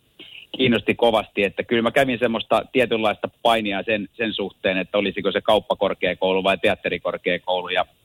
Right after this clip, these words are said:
ja tota, ainakin tässä vaiheessa nyt niin, niin on ollut mukava, että on voinut vähän niin kuin yhdistää sekä että. Vaikka, vaikka teatterikorkeakoulun, ö, o-, olen käynyt, enkä kauppakorkeakoulua vielä,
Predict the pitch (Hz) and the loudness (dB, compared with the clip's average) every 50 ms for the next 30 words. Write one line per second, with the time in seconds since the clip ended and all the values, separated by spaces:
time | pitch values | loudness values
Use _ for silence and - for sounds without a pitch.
0 | _ _ _ _ _ _ _ - 98 95 95 92 - 98 87 - - 98 95 - | _ _ _ _ _ _ _ -2 2 2 2 2 0 -2 -2 0 0 0 0 0
1 | - _ _ - 139 135 123 101 101 - - 160 180 170 - 127 123 117 110 113 | -4 _ _ -2 0 0 2 0 0 0 0 0 0 0 0 0 0 2 0 -2
2 | 110 107 - 120 107 - - 127 120 120 120 120 117 110 113 117 117 117 120 123 | -4 -4 -6 -8 -6 -4 -4 -2 -2 0 -2 -2 -2 -2 -4 -2 -2 -2 0 0
3 | 123 135 139 - 135 120 113 107 107 - 113 110 110 113 110 120 135 147 135 120 | 0 0 0 2 2 2 2 0 0 2 2 2 2 2 0 -2 0 0 -2 -2
4 | 113 - 123 127 127 127 110 104 - - 104 101 - - - 120 - 120 110 107 | -4 -2 -2 -2 -2 -2 -4 -6 -4 0 0 0 2 2 0 0 2 2 2 2
5 | 123 139 - _ _ - 104 92 - _ _ _ _ - - - 107 110 110 110 | 2 0 -4 _ _ -4 -4 -4 -6 _ _ _ _ -20 -10 -2 2 2 2 2
6 | - - 107 95 92 107 104 - - - 139 139 139 - 117 117 101 113 107 98 | 0 -2 -2 0 0 0 0 0 0 2 2 2 2 2 0 2 2 0 0 0
7 | - 104 101 - 113 110 107 107 107 104 - - _ - 95 101 98 - - - | 0 -2 0 2 2 2 2 0 -2 -6 -10 -10 _ -4 -2 -2 -2 -2 -2 -2
8 | 113 - - 120 117 110 107 - 127 127 123 117 113 107 - - 107 110 110 101 | 0 0 2 2 0 0 0 2 2 2 2 0 -2 -6 -8 -6 -6 -6 -4 -4
9 | 110 - 127 123 123 - 107 - 107 101 101 - 101 95 101 - - 107 101 101 | -2 0 2 2 0 0 -4 -4 -4 -4 -2 -4 -4 -6 -4 -2 0 0 0 0
10 | 104 98 98 101 113 - _ _ - - 175 151 113 87 - - | 0 0 -2 -2 -4 -8 _ _ -2 0 2 2 2 0 -2 -6